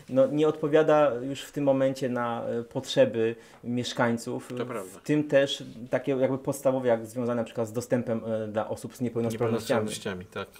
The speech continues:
Speaker 1: Tak, więc bez wątpienia będzie to kluczowa, mm, inwestycja. Panie prezydencie, a jak budżet obywatelski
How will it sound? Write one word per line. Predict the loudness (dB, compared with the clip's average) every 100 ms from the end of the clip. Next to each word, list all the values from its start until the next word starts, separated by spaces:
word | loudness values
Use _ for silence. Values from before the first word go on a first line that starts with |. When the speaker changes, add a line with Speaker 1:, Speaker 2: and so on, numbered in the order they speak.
| -20
Speaker 1:
Tak, | -14
więc | -14 -2
bez | 0
wątpienia | 2 0 0 -2
będzie | 0 -2 -4
to | -4 -6 -14 -20 -20 _
kluczowa, | -4 0 4 4 4 0 -6
mm, | -8 -8 -4
inwestycja. | -2 -2 -4 -4 -2 -2 -6 -18 -20 -20 0
Panie | 2 2
prezydencie, | 0 0 -2 2
a | 2
jak | 4 2
budżet | 0 -4 2 4
obywatelski | 4 4 4 8 6 4 -8 -16